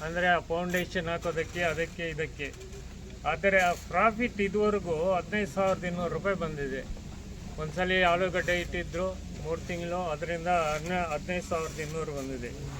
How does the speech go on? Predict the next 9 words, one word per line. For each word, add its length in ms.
ಫೀಡ್ 280
ಯೂನಿಟ್ಟು 580
ಕಾಸ್ಟು 680
ಏ-, 220
ಎಂಟು 320
ಲಕ್ಷ 240
ಐದು 280
ಸಾವಿರ 260
ರೂಪಾಯಿ. 360